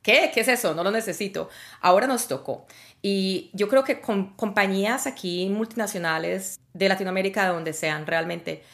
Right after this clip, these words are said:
si no están explorando lo que son las comunidades tecnológicas educativas, oportunidad perdida, porque estás, e-, es el momento pivotal. No es de ir a venderle a los estudiantes, no es de ir a, es de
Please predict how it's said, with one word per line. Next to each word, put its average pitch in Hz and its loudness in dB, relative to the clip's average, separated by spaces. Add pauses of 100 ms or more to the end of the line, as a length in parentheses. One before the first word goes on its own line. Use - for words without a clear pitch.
(200)
si - -4
no 190 4
están 214 2
explorando 185 0
lo 214 -4
que 190 -6
son 170 -4
las 170 -4
comunidades 170 -4
tecnológicas 175 -6
educativas, 165 -6 (280)
oportunidad 170 0
perdida, 147 -6 (200)
porque 156 -4
estás, 196 2
e-, 208 -2
es 202 -2
el 247 0
momento 196 -2 (140)
pivotal. 151 0 (320)
No 214 4
es 240 2
de 226 6
ir 233 6
a 226 8
venderle 180 2
a 208 2
los 202 -2
estudiantes, 180 -4
no 180 -4
es 175 -6
de 190 0
ir 185 2
a, 175 2
es 190 -2
de 220 -2